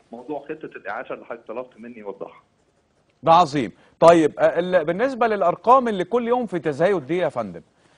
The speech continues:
Speaker 2: عند حضرتك معلومة، آه، هل ال-، الناس ديت ناقلة وحاملة للمرض بسبب أو آخر، ولا هم مخالطين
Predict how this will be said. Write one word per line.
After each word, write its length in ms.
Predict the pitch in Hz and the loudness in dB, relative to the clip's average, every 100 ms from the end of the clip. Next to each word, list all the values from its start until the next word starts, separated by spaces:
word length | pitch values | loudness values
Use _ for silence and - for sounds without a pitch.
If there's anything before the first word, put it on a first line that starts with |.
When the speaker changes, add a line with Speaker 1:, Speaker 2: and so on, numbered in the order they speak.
| _ | _
Speaker 2:
عند 240 | 123 185 180 | -2 0 2
حضرتك 520 | 175 170 247 208 160 | 2 4 4 2 0
معلومة، 580 | 160 147 170 247 233 196 - _ _ - | 0 2 2 2 2 0 -6 _ _ -4
آه، 160 | 131 131 | -4 0
هل 380 | 165 247 208 143 | 2 2 0 -6
ال-، 280 | 135 143 143 | -6 -8 -6
الناس 280 | 147 226 | -4 -4
ديت 460 | 185 226 202 - 120 | -2 -2 -4 -4 -8
ناقلة 480 | 143 143 190 196 160 | -6 -6 -4 0 0
وحاملة 480 | 120 139 156 190 156 | 0 -6 -6 -4 -4
للمرض 440 | 131 139 160 117 - _ _ _ _ | -4 -2 0 -2 -6 _ _ _ _
بسبب 480 | 135 - 214 180 143 | 0 4 6 6 4
أو 160 | 151 | 4
آخر، 460 | 170 220 214 214 208 | 8 8 10 6 6
ولا 340 | 139 185 240 226 | 4 4 8 6
هم 220 | 208 262 | 6 6
مخالطين 880 | 233 202 180 180 156 196 208 151 | 6 4 4 4 4 2 2 2